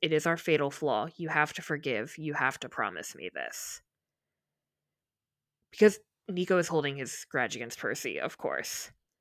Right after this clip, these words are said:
And Bianca says, like, "Percy can help you." And N-,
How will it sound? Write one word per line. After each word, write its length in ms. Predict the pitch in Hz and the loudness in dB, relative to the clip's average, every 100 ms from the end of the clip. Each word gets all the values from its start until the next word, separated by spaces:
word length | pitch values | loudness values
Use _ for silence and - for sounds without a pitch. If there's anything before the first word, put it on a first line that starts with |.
| _ _ _ _ _ _ _ _ _ _ | _ _ _ _ _ _ _ _ _ _
And 360 | 175 160 160 160 | 0 2 0 -2
Bianca 240 | 175 175 | -2 0
says, 160 | 180 160 | 0 -2
like, 140 | 139 | -2
"Percy 260 | 139 180 190 | 0 0 0
can 120 | 165 | -4
help 300 | 165 262 247 | -2 0 2
you." 340 | 247 247 247 247 | 4 6 6 8
And 320 | 160 160 160 _ | 8 6 -4 _
N-, 280 | 180 175 180 | -4 -2 -4